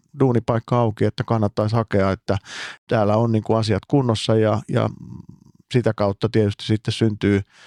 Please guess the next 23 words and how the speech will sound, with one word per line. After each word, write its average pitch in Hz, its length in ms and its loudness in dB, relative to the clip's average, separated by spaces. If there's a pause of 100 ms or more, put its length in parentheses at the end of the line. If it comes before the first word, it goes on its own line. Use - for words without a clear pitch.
(200)
syntyy 127 400 0
tämmönen 110 400 0
hyvän 123 360 2
kierre 98 440 0 (720)
kaiken 98 340 0
kaikkiaan. 76 540 -2 (1000)
Varmasti 139 480 0 (680)
Suomessa 143 400 2
yritykset 147 400 0
joutuu 143 280 2
myös 139 180 0
vähän 143 180 2
tähän 135 220 4
opettelemaan, 98 600 0
koska - 240 -6
me 117 80 2
ollaan 117 180 2
oltu 120 240 -2
pitkään 117 400 0
sellainen 107 460 2
maa, 117 300 0
jossa 101 300 0
niinku 104 320 -6